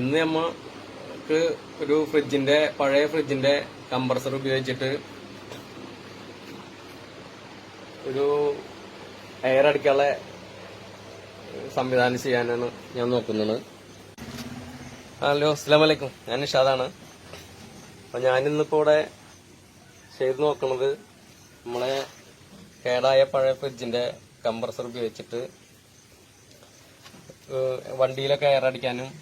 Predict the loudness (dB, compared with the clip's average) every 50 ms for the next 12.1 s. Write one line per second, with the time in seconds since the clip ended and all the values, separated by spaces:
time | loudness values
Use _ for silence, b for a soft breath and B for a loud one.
0 | -20 -20 -20 -16 -10 -8 -6 -6 -4 -4 -2 -2 0 0 0 0 0 0 -2 -4
1 | -4 -4 -6 -8 -10 -8 -6 -4 -4 -4 -4 -6 -10 -10 -10 -10 -8 -6 -6 -2
2 | 0 0 0 0 0 -4 -4 -2 -2 -2 -2 -4 -6 -6 -8 -10 -14 -20 -20 -20
3 | -20 -20 -20 -20 -20 -20 -18 -18 -18 -20 -20 -20 -20 -20 -20 -20 -20 -20 -20 -20
4 | -20 -20 -20 -20 -20 -20 -20 -20 -20 -20 -20 -20 -20 -20 -20 -20 -20 -20 -20 -20
5 | -20 -20 -20 -20 -20 -20 -20 -20 -20 -20 -20 -20 -20 -20 -20 -20 -20 -20 -20 -20
6 | -18 -16 -16 -16 -18 -20 -20 -20 -20 -20 -20 -20 -20 -20 -20 -20 -20 -18 -18 -18
7 | -16 -18 -20 -20 -16 -12 -10 -8 -6 -4 -2 0 -2 0 0 -2 -2 -2 -2 -4
8 | -6 -10 -14 -14 -14 -12 -12 -14 -16 -16 -18 -20 -20 -14 -6 -2 2 4 6 6
9 | 6 4 2 0 0 -2 -2 -2 -2 -2 -2 -4 -4 -2 -2 -2 -2 -4 -8 -14
10 | -20 -20 -20 -20 -20 -20 -20 -20 -20 -20 -20 -20 -20 -20 -20 -20 -20 -20 -20 -20
11 | -20 -20 -20 -20 -20 -20 -20 -20 -20 -20 -20 -20 -12 -8 -4 -4 -2 -2 -2 -4
12 | -6 -8